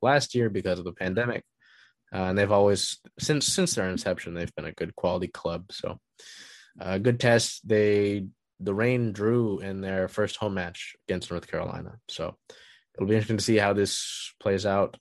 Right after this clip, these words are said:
the second time around. Seattle Supersonics, yeah, they're not playing right now. Seattle Dragons, yeah, they're not playing right now.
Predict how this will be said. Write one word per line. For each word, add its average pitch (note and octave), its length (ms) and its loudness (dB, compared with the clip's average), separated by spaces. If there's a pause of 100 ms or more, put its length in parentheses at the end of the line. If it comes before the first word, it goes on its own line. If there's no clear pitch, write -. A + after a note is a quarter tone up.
the F2+ 140 -8
second F#2 280 -4
time E2+ 200 -4
around. C3+ 400 2 (420)
Seattle C3+ 320 4
Supersonics, A2+ 540 0
yeah, G2 160 2
they're F2+ 260 -2
not F2+ 220 -12
playing F2 240 -6
right F2 120 -6
now. F2 140 -6 (580)
Seattle B2 180 8
Dragons, G#2+ 460 4
yeah, E2+ 120 -4
they're F2 100 -4
not F2+ 200 -8 (180)
playing F2 200 -4
right F2+ 120 -8
now. F#2 160 -10